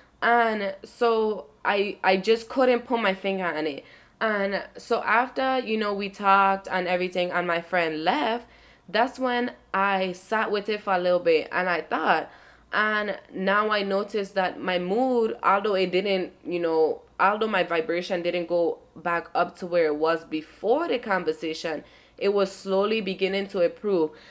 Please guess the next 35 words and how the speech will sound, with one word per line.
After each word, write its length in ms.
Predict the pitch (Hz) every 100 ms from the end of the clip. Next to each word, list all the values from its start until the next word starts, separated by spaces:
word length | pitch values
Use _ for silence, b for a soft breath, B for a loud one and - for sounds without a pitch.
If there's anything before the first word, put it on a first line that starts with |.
| B -
And 220 | 185 196
that's 220 | 214 262
when 140 | 269 254
I 100 | 214
realized 800 | 196 180 175 170 165 170 175 - - - -
yo, 480 | 196 202 160 147 -
my 220 | 165 175
friend 260 | 196 226 226
might 160 | 180
be 120 | 170 175
hurting. 580 | 247 403 180 156 120 -
My 140 | 170
friend 340 | 170 202 202
might 300 | 185 170 165
be, 380 | 175 170 170 175 180
you 140 | 170
know, 360 | 165 160 160 160 B B -
my 200 | 180 190
friend 540 | - 208 208 208 -
might 200 | - 175
be 120 | 175
going 260 | 175 175 180
through 160 | 185 196
something 320 | 190 180 180
right 160 | 170
now. 200 | 170 147
So 200 | 139 240
I 100 | 254
texted 340 | 277 269 262 262
my 140 | 226
friend 260 | 226 202 196
and 120 | 190
I 60 | 190
was 220 | 185 185
like, 440 | 175 165 160 160